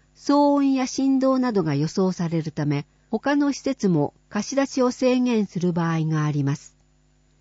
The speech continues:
施設抽選申し込みなどは随時カルチャーナビ口頭、ホームページに掲載します。詳細はお問い合わせください。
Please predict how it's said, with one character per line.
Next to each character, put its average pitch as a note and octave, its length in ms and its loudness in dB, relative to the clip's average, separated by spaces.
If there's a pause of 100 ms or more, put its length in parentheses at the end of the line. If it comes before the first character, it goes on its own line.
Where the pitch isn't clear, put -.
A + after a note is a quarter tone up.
(420)
施 - 140 -18
設 D#4 280 -2
抽 C4 300 -2
選 B3 300 4
申 A#3 180 2
し - 120 -12
込 A3+ 120 0
み G#3+ 120 2
な G3+ 120 2
ど D#3+ 140 -2
は B2+ 200 -2 (300)
随 B3+ 300 2
時 E3 260 -2 (320)
カ A3+ 140 -2
ル C4+ 120 -2
チ D4 120 -2
ャ C4+ 100 2
ー B3+ 40 0
ナ B3+ 120 0
ビ F3+ 120 -2
口 F3 320 -2
頭、 C#3+ 420 -2 (380)
ホ C#4+ 200 6
ー D4 40 2
ム C#4+ 160 0
ペ C4+ 200 0
ー A#3+ 40 -2
ジ - 120 -8
に C#3 160 -4
掲 E3+ 220 -4
載 D#3 260 -4
し - 180 -6
ま C3+ 120 -2
す。 - 180 -16 (800)
詳 C#4+ 280 0
細 B3+ 280 -2
は A#3 140 0
お G#3+ 80 0
問 A3+ 240 2
い A3 60 2
合 G#3 60 0
わ G3+ 100 -4
せ G3 140 -6
く F#3+ 100 -8
だ F3 140 -4
さ E3+ 160 -6
い。 B2 140 -6